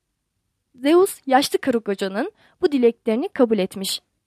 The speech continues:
İki ihtiyar, yıllarca tapınağın bekçiliğini yaptıktan sonra bir gün ikisi birden ölmüşler ve gömüldükleri yerden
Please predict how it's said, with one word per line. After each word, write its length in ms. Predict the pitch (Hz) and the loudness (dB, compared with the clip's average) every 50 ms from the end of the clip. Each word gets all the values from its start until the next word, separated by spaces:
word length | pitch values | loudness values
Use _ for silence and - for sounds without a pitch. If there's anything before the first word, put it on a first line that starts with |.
| _ _ _ _ _ _ _ - | _ _ _ _ _ _ _ -8
İki 200 | 320 - 415 359 | -4 -2 0 0
ihtiyar, 600 | 330 269 220 - - 214 202 233 339 - - - _ _ _ - | 0 0 -2 -4 -2 0 2 2 2 0 -4 -10 _ _ _ 0
yıllarca 520 | 269 285 285 285 359 370 359 277 - 302 | 0 0 2 4 6 6 6 4 2 -2
tapınağın 560 | 330 - - 269 - 294 269 254 269 311 302 247 | -2 -2 -2 -4 -2 -2 -2 0 0 0 0 -2
bekçiliğini 500 | 254 - - - 262 240 254 262 320 330 | -2 -4 -4 -4 -4 -2 -2 0 0 2
yaptıktan 560 | 247 214 - _ - - _ - 202 180 196 | 2 0 0 _ -10 -12 _ -6 -6 -6 -6
sonra 460 | - - 214 190 175 160 185 262 349 - _ _ _ _ _ _ 349 | -6 -4 -4 -4 -4 -4 -6 -6 -8 -10 _ _ _ _ _ _ 4
bir 120 | 370 302 | 6 6
gün 320 | 240 208 226 277 330 339 - | 4 2 -4 -4 -4 -6 -10
ikisi 320 | - - - - - 320 269 | -10 -10 -8 -4 -2 2 4
birden 420 | 247 226 220 233 254 302 302 - | 4 4 4 2 0 0 0 0
ölmüşler 720 | 233 226 214 214 196 - - - 196 180 180 - - - _ _ _ _ _ _ _ _ _ - | 0 0 0 -2 -4 -8 -6 -2 -2 -2 -2 -4 -8 -16 _ _ _ _ _ _ _ _ _ -4
ve 60 | 339 339 | -2 0
gömüldükleri 680 | 262 277 269 277 294 285 262 302 - - 311 330 339 | 0 0 0 2 2 0 -2 -2 -2 -2 0 0 2
yerden 500 | 302 233 202 190 196 196 226 269 349 381 | 4 4 4 2 2 0 -2 -2 -4 -6